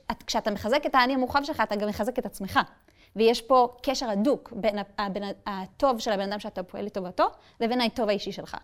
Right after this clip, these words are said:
בעיניי זה יתרון, ולא חיסרון של התפיסת עולם הזאת. ואני חושבת שצריך לתעדף דווקא תפיסת עולם שרואה טוב כנוצר ו-, כנו-, כ-, כעוש-,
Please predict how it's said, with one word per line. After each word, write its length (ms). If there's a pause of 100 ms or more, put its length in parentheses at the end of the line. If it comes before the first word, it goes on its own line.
(320)
בעיניי 340
זה 200 (340)
יתרון, 520 (480)
ולא 160
חיסרון 640 (260)
של 420
התפיסת 400
עולם 180
הזאת. 220
ואני 160
חושבת 300
שצריך 420 (220)
לתעדף 600
דווקא 280
תפיסת 400
עולם 200
שרואה 460 (480)
טוב 340 (380)
כנוצר 920 (120)
ו-, 160 (920)
כנו-, 180 (300)
כ-, 80 (1600)
כעוש-, 360